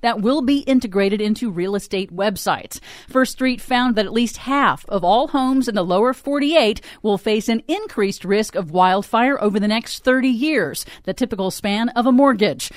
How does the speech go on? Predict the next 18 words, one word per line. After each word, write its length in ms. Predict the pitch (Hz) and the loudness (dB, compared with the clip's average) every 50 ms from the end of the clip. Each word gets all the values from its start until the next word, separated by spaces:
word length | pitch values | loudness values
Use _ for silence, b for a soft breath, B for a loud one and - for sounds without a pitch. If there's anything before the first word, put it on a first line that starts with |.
| B B B B | B B B B
Studies 380 | - - 240 220 196 208 208 - | -4 0 2 2 4 2 0 -2
show 340 | - - 220 220 233 240 233 | -2 0 2 4 4 4 4
that 240 | 202 202 214 - | 4 2 0 0
climate 320 | - - 202 208 226 233 - | -2 -2 0 0 0 0 -2
change 340 | - 240 226 220 233 226 196 | -2 -4 -2 0 0 0 0
is 160 | 240 - - - | 0 -2 -4 -4
escalating 680 | - 285 311 - - - 339 294 254 233 226 277 277 233 | -2 -2 -2 -2 -4 -6 0 2 2 2 4 2 2 0
the 60 | 180 | -2
frequency 680 | - - 233 226 220 - 240 233 220 - 247 254 - | -4 -2 -2 -2 -2 0 -2 -2 -2 -2 -2 -4 -2
and 200 | - 226 220 208 | -2 -2 0 2
intensity 640 | 220 220 - - - 339 370 359 - 262 214 214 202 | 2 0 0 -2 -2 -2 -2 -2 -4 -4 -4 -4 -2
of 160 | - 196 185 | -2 -2 -2
wildfires, 760 | 165 175 175 170 170 175 - - 196 180 180 185 214 247 226 - - | 0 0 0 0 0 -2 -2 0 0 0 2 2 2 2 0 0 -6
and 240 | 220 226 254 269 247 | -6 -4 -4 -4 -4
it 200 | - 254 269 - | -4 -4 -6 -4
is 220 | - 254 254 214 | -4 -6 -6 -4
getting 400 | 175 - 208 208 208 220 208 185 | -2 0 0 2 2 0 0 -2
worse. 480 | 170 226 294 311 269 185 160 - - | 0 0 0 0 -2 -2 -4 -6 -12